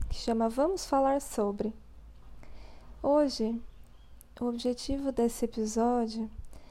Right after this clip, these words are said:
é vamos falar sobre você. Quem é você? Quando uma pessoa pede pra você se apresentar, o que que você costuma falar?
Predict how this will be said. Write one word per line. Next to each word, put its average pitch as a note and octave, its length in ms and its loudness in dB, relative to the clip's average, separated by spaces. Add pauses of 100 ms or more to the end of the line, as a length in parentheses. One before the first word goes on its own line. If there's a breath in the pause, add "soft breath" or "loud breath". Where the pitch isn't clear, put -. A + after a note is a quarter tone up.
(380 soft breath)
é B3 80 0
vamos C#4+ 460 2
falar D4 320 2
sobre C#4+ 320 0
você. A#3+ 600 2 (840)
Quem G4 300 6
é C#4 40 6
você? A3 560 2 (2000 loud breath)
Quando C#4 220 2
uma D4 120 2
pessoa C4 360 4
pede A#3 360 4
pra A3+ 140 2
você A3+ 300 2
se A3+ 120 2
apresentar, A3 920 4
o A3+ 40 -4 (1700 soft breath)
que G#4 140 4
que D#4+ 100 4
você B3 260 8
costuma A3+ 440 0
falar? G3+ 520 4